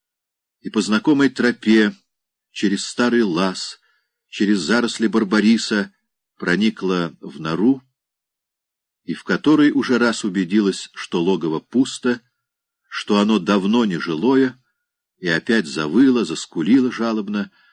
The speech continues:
обшаривая и обнюхивая все, на чем мог сохраниться запах сосунков. Где они? Что с ними?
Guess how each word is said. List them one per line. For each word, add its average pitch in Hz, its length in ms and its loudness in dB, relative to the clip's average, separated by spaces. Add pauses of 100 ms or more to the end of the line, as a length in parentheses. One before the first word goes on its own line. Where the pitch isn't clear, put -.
(120)
обшаривая 110 880 0
и - 160 -4
обнюхивая 104 840 -2
все, 101 460 -2 (340)
на 85 140 -6
чем 90 240 -2
мог 101 260 0
сохраниться 90 720 -6
запах 85 680 -6
сосунков. - 840 -10 (720)
Где 107 400 2
они? 90 240 -4
Что 110 380 -4
с - 140 -12
ними? 98 440 -6